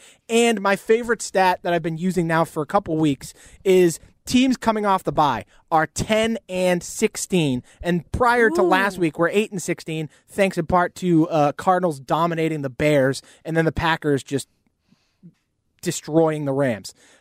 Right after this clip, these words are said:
Speaker 1: Um, so I, I, <sighs> I, I just feel like this is the easy, the easy play here. Uh, I'm gonna go with Atlanta plus two and a half.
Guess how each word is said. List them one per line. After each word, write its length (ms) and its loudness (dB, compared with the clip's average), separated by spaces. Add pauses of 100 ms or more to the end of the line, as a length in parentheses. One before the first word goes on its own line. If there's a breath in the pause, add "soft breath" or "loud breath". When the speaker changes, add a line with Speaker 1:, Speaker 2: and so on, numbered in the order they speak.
(100)
Speaker 1:
Um, 520 2 (840)
so 480 4
I, 100 -4 (200)
I, 80 -10 (1040 loud breath)
<sighs> 300 -6 (200 loud breath)
I, 200 0
I 140 0
just 200 -4
feel 160 2
like 180 2
this 180 -2
is 160 0
the 220 -10
easy, 440 -2
the 240 -8
easy 240 -2
play 320 2
here. 380 0 (140)
Uh, 280 2
I'm 140 0
gonna 120 0
go 120 4
with 100 2
Atlanta 340 -4
plus 200 -8
two 160 -10
and 80 -10
a 20 -12
half. 240 -16